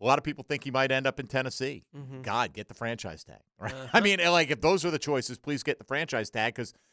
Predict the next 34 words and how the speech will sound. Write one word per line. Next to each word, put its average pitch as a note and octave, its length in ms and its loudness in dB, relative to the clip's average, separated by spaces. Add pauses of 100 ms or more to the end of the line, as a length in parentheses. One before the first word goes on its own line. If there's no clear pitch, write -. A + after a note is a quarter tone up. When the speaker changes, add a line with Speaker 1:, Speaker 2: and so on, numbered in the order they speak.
(200)
Speaker 1:
Brian C3+ 200 4
Callahan, A#2 680 4 (380)
uh, G#2 320 4 (460)
leaves C3 640 0 (160)
the A2+ 100 -4
Bengals C#3+ 380 4
staff A#2+ 520 4 (200)
and A#2 480 -2 (320)
becomes B2 720 -4 (720)
the C3 100 4
O C3+ 120 6
C C3 560 2
Speaker 2:
Yep. G3 180 -2 (120)
Speaker 1:
in B2+ 120 -6
Tennessee, D3+ 760 2
and B2 540 0
you B2+ 160 0
would B2+ 280 0 (280)
suspect F3+ 600 2
he's C3 240 -6
looking C3 220 -2
at A#2+ 100 -8
that, C#3+ 200 2
and A#2 220 -2
I A2 60 -2
go A#2 100 2
right A#2+ 220 2
to B2+ 60 -2
the A#2 100 0
top A#2 240 2
of G2+ 80 -10
the F#2+ 60 -8
depth F3+ 320 4
chart. F3+ 400 4